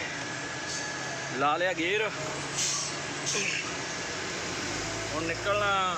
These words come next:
ਆਪਾਂ ਵਿਜੇਵਾੜੇ ਨੂੰ ਤੇ ਨਾਲ ਵਾਲੀ ਗੱਡੀ ਵਾਲਿਆਂ ਨਾਲ ਇੱਥੋਂ ਤੱਕ ਦਾ ਹੀ ਸਾਥ ਸੀ,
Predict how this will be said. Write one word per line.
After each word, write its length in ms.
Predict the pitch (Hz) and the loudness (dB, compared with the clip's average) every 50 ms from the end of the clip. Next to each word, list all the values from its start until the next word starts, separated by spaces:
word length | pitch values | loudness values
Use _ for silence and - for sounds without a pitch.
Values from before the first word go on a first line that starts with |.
| 160 170 165 | 0 0 0
ਆਪਾਂ 180 | 170 170 175 175 | 2 2 2 2
ਵਿਜੇਵਾੜੇ 500 | 165 156 151 165 170 175 180 180 190 190 | 2 2 2 2 4 4 4 4 4 2
ਨੂੰ 100 | 190 185 156 - - - - - - - - - 180 - - - - - - - - - - - - - - - - 135 | 0 0 -2 -2 -4 -2 -2 -2 -2 -2 -2 -2 -2 -2 -2 -2 -2 -2 -2 -2 -4 -4 -4 -4 -4 -4 -4 -4 -2 -2
ਤੇ 380 | 135 131 131 131 127 127 127 - - - - - 151 147 | 0 0 0 0 0 0 0 -2 -2 -2 -4 -2 0 2
ਨਾਲ 240 | 147 151 156 160 170 | 4 4 6 6 6
ਵਾਲੀ 200 | 175 175 180 175 165 | 4 4 2 2 2
ਗੱਡੀ 240 | 170 160 165 165 170 | 2 2 2 2 4
ਵਾਲਿਆਂ 220 | 165 165 165 165 | 4 4 4 4
ਨਾਲ 300 | 165 160 160 160 156 139 127 - - 143 | 4 4 4 4 4 2 0 0 0 0
ਇੱਥੋਂ 220 | 151 151 - 160 156 | 0 0 0 2 4
ਤੱਕ 200 | 156 156 147 156 | 4 4 4 4
ਦਾ 80 | 156 | 2
ਹੀ 80 | 156 165 | 2 2
ਸਾਥ 360 | 151 156 147 143 143 - - | 4 4 4 4 4 2 0
ਸੀ, 160 | 160 156 151 | 0 0 0